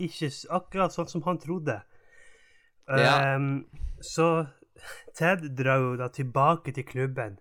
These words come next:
Speaker 1: for å finne mobilen han har mistet. Han finner den ikke, og han skal til å gå ut, men da pøsregner det. Så han går inn igjen og tar med seg en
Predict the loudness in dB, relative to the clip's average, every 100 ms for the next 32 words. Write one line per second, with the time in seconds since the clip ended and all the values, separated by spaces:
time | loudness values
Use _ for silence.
0 | _ -4 -2 0 0 2 2 2 0 0
1 | 0 0 -2 -2 -4 -6 -8 -8 -14 -20
2 | _ _ _ _ _ 2 2 4 4 4
3 | 6 4 0 0 -2 -2 _ _ _ _
4 | _ _ -4 -2 -2 -2 -2 -2 -2 0
5 | 2 0 -4 _ -8 0 2 0 -2 0
6 | 2 2 0 -4 -4 -6 -6 -10 -14 -12
7 | -6 -2 2 2 4 2 2 2 -2 -6
8 | _ _ _ -2 0 2 4 4 0 0
9 | -2 -2 -6 _ _ -4 -4